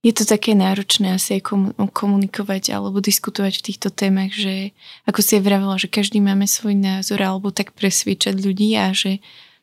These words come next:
mm, čo mi z toho tak celého vyšlo, že naozaj zachovať si tú ľudskosť, že byť, byť si, ako by som to povedala, bratia a sestry, hej, že ja som, mm, včera čítala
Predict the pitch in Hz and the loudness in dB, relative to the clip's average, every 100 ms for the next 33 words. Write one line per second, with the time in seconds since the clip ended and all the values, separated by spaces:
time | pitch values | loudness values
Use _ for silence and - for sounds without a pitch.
0 | _ - 202 196 196 - 220 208 - 214 | _ 6 8 8 4 2 4 6 4 0
1 | 196 202 - 208 202 196 190 - 196 196 | 0 -4 0 2 2 2 0 2 2 2
2 | 196 196 - - - 214 208 202 196 202 | 0 -2 -12 -20 0 4 6 6 4 4
3 | 196 - 202 202 196 - 190 196 214 _ | 0 0 0 0 -2 -4 -4 -4 -6 _
4 | _ _ - 202 202 - - 185 - - | _ _ 2 4 4 -2 -2 -2 -4 -8
5 | - 208 208 202 208 - - 320 _ _ | -4 0 2 2 0 -2 -4 -8 _ _
6 | - - - - 226 220 - - - 214 | -16 -16 -18 2 4 4 2 0 4 4
7 | 202 202 - _ _ _ - - - 202 | 4 2 -6 _ _ _ -12 -8 -2 0
8 | - 196 202 190 190 208 - 220 202 - | 0 0 2 4 4 4 4 4 4 2
9 | 196 - - 196 202 214 208 202 196 - | 0 -2 -2 0 2 2 2 2 0 0
10 | 202 196 190 202 196 - - 214 196 - | 0 0 0 0 -2 -4 -4 2 2 2
11 | 196 214 196 196 | 0 2 2 2